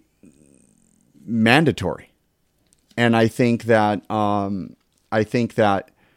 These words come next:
the reality is, is that right now, in these controversial times, in these trying times, in these times of, of division, in this,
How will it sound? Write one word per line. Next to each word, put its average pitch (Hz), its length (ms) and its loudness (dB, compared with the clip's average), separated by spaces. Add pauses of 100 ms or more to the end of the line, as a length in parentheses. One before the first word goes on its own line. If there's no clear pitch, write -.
(600)
the 123 240 -2
reality 110 580 2
is, 110 340 -4 (540)
is 104 220 -2
that 107 360 0
right 113 280 0
now, 113 500 -4 (540)
in 120 160 2
these 113 160 0
controversial 113 840 -2
times, 117 480 -2
in 98 100 -2
these 95 160 -6
trying 113 500 -2
times, 113 640 -4 (460)
in 113 200 2
these 110 440 -2
times 117 500 -2
of, 101 300 -2 (500)
of 107 420 0
division, 113 560 2
in 110 160 0
this, 92 260 -6